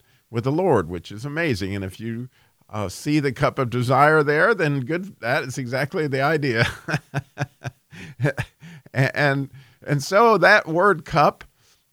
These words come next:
uh, is significant in that it begins with the letter hoof. And the letter hoof has everything to do with desire. And as you may know, most other religions, other than Christianity, want you to push down your desires and pretend they're not there. Well,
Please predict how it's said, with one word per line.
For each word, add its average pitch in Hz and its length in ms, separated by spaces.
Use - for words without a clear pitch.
uh, 123 400
is 127 180
significant 135 640
in 113 160
that 110 120
it - 120
begins 127 460
with 123 140
the 113 60
letter 120 400
hoof. 139 480
And 113 200
the 113 60
letter 123 360
hoof 175 320
has 127 260
everything 139 540
to 127 100
do 127 220
with 113 160
desire. 135 760
And 110 220
as 104 140
you 117 100
may 127 200
know, 120 220
most 120 400
other 160 220
religions, 104 600
other 101 280
than 98 180
Christianity, 117 720
want 104 240
you - 60
to 101 100
push 127 240
down 165 360
your 147 120
desires 127 720
and 104 220
pretend 139 360
they're 120 140
not 120 280
there. 139 220
Well, 127 460